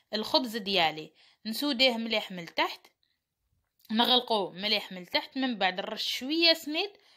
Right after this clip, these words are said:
ونروليه فيه. نعاود لكم واحده اخرى،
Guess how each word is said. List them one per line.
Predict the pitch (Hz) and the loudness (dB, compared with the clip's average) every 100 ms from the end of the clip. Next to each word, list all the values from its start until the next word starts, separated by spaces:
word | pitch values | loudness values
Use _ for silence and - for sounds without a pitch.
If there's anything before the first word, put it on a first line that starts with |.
| _ 226 | _ -6
ونروليه | 254 254 262 302 277 | -4 -2 0 0 0
فيه. | - 151 - _ _ _ _ _ _ _ - | -4 -8 -10 _ _ _ _ _ _ _ -10
نعاود | 165 180 180 175 | 2 2 2 -8
لكم | 185 202 185 | -6 -4 -6
واحده | 175 170 | -8 -6
اخرى، | 175 175 185 339 | 0 6 6 6